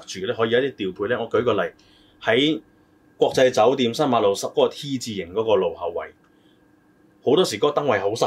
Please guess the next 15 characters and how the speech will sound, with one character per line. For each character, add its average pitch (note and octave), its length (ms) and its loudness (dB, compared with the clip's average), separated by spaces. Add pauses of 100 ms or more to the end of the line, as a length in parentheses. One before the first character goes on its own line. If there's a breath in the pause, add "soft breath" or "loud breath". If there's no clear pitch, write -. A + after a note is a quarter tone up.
嘅， - 100 -8 (480)
一 F#3 140 -4
路 B2+ 100 -4
塞 D#3 140 -2
落 A#2 120 -2
去 G2+ 180 2
嘅。 E2+ 80 -4 (380 soft breath)
但 C#3+ 140 2
係 C#3+ 80 2
其 G#2+ 160 0
實 A2+ 200 0 (520)
我 D3+ 180 4
哋 F3 60 2
嘅 E3 140 0
車 G#3+ 420 0